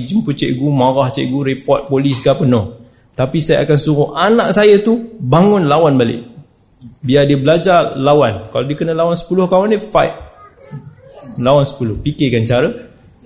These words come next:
biar jadi man to man. Kalau perlu pun saya datang, kes tu teruk, saya akan panggil one of them. Okey, fight one to one depan-depan.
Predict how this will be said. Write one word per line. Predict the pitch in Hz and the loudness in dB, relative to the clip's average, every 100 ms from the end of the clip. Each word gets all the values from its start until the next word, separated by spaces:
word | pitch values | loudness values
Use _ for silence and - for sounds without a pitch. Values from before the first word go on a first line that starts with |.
| - | -12
biar | 123 131 131 | -2 2 4
jadi | 123 120 | 2 2
man | 127 135 123 | 4 4 2
to | 123 | 0
man. | 117 101 - - - | 0 -2 -8 -16 -6
Kalau | 151 165 175 | 0 0 2
perlu | 214 233 285 | 0 0 2
pun | 226 | 2
saya | 220 220 214 | 2 4 4
datang, | 220 220 254 320 - - - 175 - | 2 2 -2 -2 -12 -20 -20 -20 -4
kes | 220 214 220 | -2 -2 -2
tu | |
teruk, | 214 226 277 262 - - - | 0 2 2 -2 -8 -20 -8
saya | - 180 175 | 0 0 2
akan | 190 185 | 0 0
panggil | 190 202 202 | 0 4 4
one | 170 202 | 4 2
of | 196 185 | 2 2
them. | - 311 311 - - | 2 2 -2 -12 -8
Okey, | 135 143 127 | -4 -2 -2
fight | - 156 | -2 -2
one | 131 139 127 | 0 0 0
to | |
one | 135 120 | 0 0
depan-depan. | 113 117 113 113 | 0 -2 0 -2